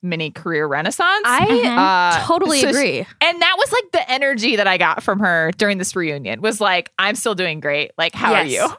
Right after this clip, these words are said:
Speaker 1: <laughs> You know?
Speaker 3: Yes,
Speaker 1: So,
Speaker 3: so true.
Speaker 1: so I just
Speaker 2: Seriously.
Speaker 1: really enjoyed that from her.
Speaker 3: So
Speaker 2: She's
Speaker 3: true.
Speaker 2: she's kind of like the, not to make a Seinfeld reference, but, like, the,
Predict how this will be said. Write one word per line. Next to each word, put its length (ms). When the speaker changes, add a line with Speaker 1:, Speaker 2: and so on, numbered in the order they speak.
Speaker 1:
<laughs> 80
You 60
know? 180
Speaker 3:
Yes, 400
Speaker 1:
So, 340
Speaker 3:
so 180
true. 580
Speaker 1:
so 300
I 160
just 60
Speaker 2:
Seriously. 160
Speaker 1:
really 260
enjoyed 400
that 280
from 120
her. 80
Speaker 3:
So 280
Speaker 2:
She's 120
Speaker 3:
true. 400
Speaker 2:
she's 300
kind 420
of 60
like 280
the, 420
not 240
to 80
make 160
a 40
Seinfeld 380
reference, 340
but, 220
like, 280
the, 360